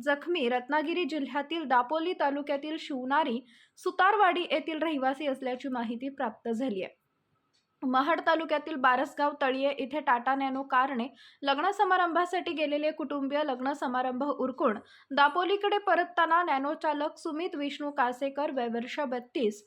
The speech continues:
शिवनारी सुतारवाडी, तालुका दापोली हा आपल्या ताब्यातील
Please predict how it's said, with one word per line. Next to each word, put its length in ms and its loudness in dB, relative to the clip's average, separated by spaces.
शिवनारी 500 2
सुतारवाडी, 640 2
तालुका 460 0
दापोली 520 0
हा 200 4
आपल्या 280 2
ताब्यातील 600 0